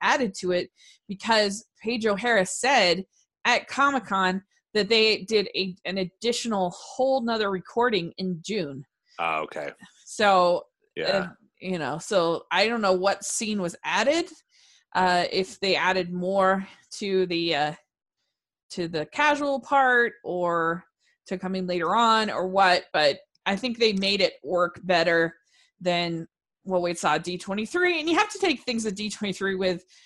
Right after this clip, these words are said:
Speaker 1: a grain of salt because it's just in, it's still in workshop mode. That was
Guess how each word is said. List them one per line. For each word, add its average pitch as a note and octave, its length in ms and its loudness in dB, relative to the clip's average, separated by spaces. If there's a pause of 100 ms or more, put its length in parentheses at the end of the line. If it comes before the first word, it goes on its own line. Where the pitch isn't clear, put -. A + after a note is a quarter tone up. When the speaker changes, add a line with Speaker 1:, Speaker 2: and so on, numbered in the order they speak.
(200)
Speaker 1:
a C4 80 0
grain D4 240 2
of C#4+ 80 2
salt C4+ 380 4
because C4+ 260 -6
it's E4 160 -2
just D#4+ 180 -4
in, C#4+ 140 -2 (140)
it's G#3 120 -10
still F#4+ 220 2
in F3+ 80 -4
workshop D#3+ 500 0
mode. D#3+ 280 -2
That G3+ 120 0
was F#3+ 580 -6